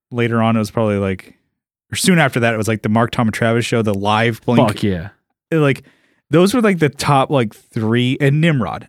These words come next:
Speaker 1: I think probably, like, Nimrod kicked out Dookie for me. I like Dookie. It's not bad.
Speaker 2: Yeah.
Speaker 1: But Nimrod, um,
Speaker 2: Well, Dookie aged, and you got a new record coming in.
Speaker 1: Well, it, it was a, after that.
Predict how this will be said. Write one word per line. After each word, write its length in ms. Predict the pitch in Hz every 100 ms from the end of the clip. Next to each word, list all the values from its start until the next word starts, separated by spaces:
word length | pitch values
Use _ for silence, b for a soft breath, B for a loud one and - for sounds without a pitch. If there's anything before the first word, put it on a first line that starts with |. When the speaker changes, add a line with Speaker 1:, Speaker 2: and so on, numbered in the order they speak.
| -
Speaker 1:
I 40 |
think 200 | 143 143
probably, 340 | 156 143 139
like, 140 | 120 117
Nimrod 480 | 123 123 120 107 110 _
kicked 240 | - 113
out 140 | 104 92
Dookie 360 | - 98 -
for 140 | 113 113
me. 200 | 117 120
I 100 | 147
like 160 | 196
Dookie. 340 | 143 131 117 107 _ _ _
It's 100 | 123
not 80 |
bad. 260 | 107 101 95 b b b _
Speaker 2:
Yeah. 120 | 120
Speaker 1:
But 120 | 117
Nimrod, 520 | 117 147 147 143 139 - b b _ _ -
um, 600 | 110 104 101 95 82 _ _ -
Speaker 2:
Well, 100 | 170
Dookie 340 | 170 185 170
aged, 380 | 120 120 135 -
and 220 | 113 110
you 40 | 110
got 140 | 104
a 40 | 104
new 160 | 110
record 300 | 123 127 95
coming 280 | - 90 87
in. 80 | 87 _ _ _ _ _ _ -
Speaker 1:
Well, 640 | 151 151 143 139 - - _ -
it, 300 | 185 139 120 123
it 120 | 170
was 140 | 220
a, 80 | 160 - _ _
after 340 | - 131 - 90
that. 240 | 80 76